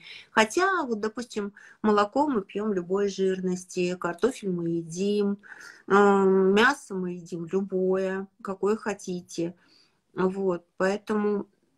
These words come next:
ограничений достаточно мало, но они есть. Мы не едим консервированные продукты и так далее. Нагина, иди в эфир. Верочка Соловьёва, соскучились.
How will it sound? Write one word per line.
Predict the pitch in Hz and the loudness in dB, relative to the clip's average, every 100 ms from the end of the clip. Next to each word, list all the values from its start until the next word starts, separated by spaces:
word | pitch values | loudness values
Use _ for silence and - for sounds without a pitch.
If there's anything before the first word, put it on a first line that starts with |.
| _ _ - | _ _ 0
ограничений | 226 233 269 285 - 269 226 | 0 2 -2 -2 -4 -2 -2
достаточно | 196 - 202 202 190 - 185 180 | -4 -4 -4 -6 -12 -6 -2 0
мало, | 175 175 262 311 | 0 2 2 2
но | 214 175 | 0 0
они | 190 269 240 156 | 0 0 -2 -4
есть. | 160 151 - | -8 -8 -6
Мы | 160 170 175 202 | -4 0 0 2
не | 247 220 | 4 4
едим | 170 196 214 | 2 2 2
консервированные | 190 180 - 165 160 208 220 208 202 190 | 2 0 -2 -2 4 4 4 2 2 0
продукты | - 180 170 185 185 - 180 170 | -2 -4 -2 -4 -4 -8 -4 -2
и | 170 165 | -2 -4
так | 165 156 156 | -6 -6 -6
далее. | 147 147 170 _ _ _ _ _ - _ _ _ _ _ _ _ _ _ - - - _ | -10 -12 -16 _ _ _ _ _ -20 _ _ _ _ _ _ _ _ _ -12 -12 -14 _
Нагина, | - 185 185 240 254 196 | 4 6 6 6 6 6
иди | 175 220 | 4 0
в | 233 202 | 0 -2
эфир. | - 170 170 _ _ _ - _ - | -4 -8 -8 _ _ _ -20 _ -4
Верочка | 170 180 214 226 220 - 202 | -2 4 6 8 6 4 -6
Соловьёва, | 196 208 202 202 202 202 196 190 190 190 190 | -4 -2 0 -2 -2 -2 -2 -2 -2 -2 -4
соскучились. | - 190 - - 220 214 208 202 190 185 | -6 -8 -8 -8 -2 -2 -2 -6 -4 -6